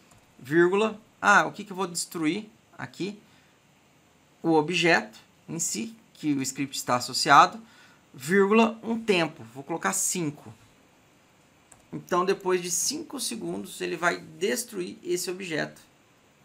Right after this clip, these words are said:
que ele está associado. Beleza? E agora, se eu der um play aqui, vamos ver se vai funcionar.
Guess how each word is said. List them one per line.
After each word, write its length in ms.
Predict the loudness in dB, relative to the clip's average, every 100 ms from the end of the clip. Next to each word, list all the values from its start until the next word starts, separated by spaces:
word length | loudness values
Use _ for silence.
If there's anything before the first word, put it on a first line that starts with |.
| _
que 80 | -6
ele 260 | -6 -8 -20 _ _ _ _
está 220 | -10 -6
associado. 540 | -6 -4 -2 -2 -4 -10 _ _ _ _ _ _
Beleza? 480 | -6 2 2 2 -4 -14 _ -20 _ _ 0
E 100 | 2
agora, 360 | 6 8 8
se 120 | 6
eu 140 | -6 -8 -18 -6
der 220 | -2 -2
um 80 | -2
play 340 | -4 -2 0
aqui, 200 | -2 -10
vamos 180 | -12 -8
ver 80 | -8
se 60 |
vai 100 | -8
funcionar. 480 | -10 -6 -2 -4 -4